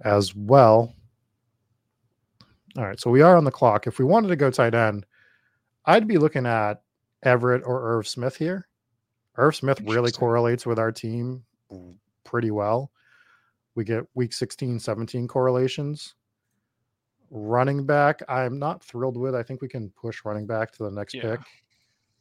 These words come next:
Speaker 1: Um,
Speaker 2: Why don't
Speaker 1: anything
Speaker 2: we take a tight end? Um, I'm into Laporta, Smith, Everett, any of those three. So if you want Smith, I think that's a good pl-, spot to take him.
Speaker 1: Let's grab Smith and just get the correlation.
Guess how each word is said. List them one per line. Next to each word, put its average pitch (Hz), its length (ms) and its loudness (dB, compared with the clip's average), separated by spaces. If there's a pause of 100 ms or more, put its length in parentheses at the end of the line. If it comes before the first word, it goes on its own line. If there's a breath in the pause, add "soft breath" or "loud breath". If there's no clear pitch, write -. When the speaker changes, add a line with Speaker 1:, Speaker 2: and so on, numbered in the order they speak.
(440)
Speaker 1:
Um, 104 320 -8
Speaker 2:
Why 143 160 2
don't 131 120 -2
Speaker 1:
anything 131 260 2
Speaker 2:
we 131 100 -6
take 139 280 -6
a 147 80 -6 (160)
tight 131 360 -4
end? 131 540 -8
Um, 117 380 -6
I'm 147 200 0
into 139 400 -6
Laporta, 135 640 -6
Smith, 131 420 -8
Everett, 120 340 -6 (1040)
any 113 180 -6
of 107 80 -14
those 113 200 -12
three. - 280 -20 (400)
So - 140 -18
if - 100 -18
you 127 60 -12
want - 160 -14
Smith, 117 440 -12 (120)
I 127 60 -8
think 123 140 -8
that's - 380 -12 (140)
a - 20 -20
good 113 240 -16 (380)
pl-, - 140 -12 (120)
spot - 280 -12
to - 60 -20
take - 260 -18
him. - 100 -20 (560)
Speaker 1:
Let's 143 200 -2
grab 226 280 2
Smith 127 440 -4 (140)
and 113 240 -2
just 113 140 -8
get 127 100 -4
the - 80 -10
correlation. 113 800 -4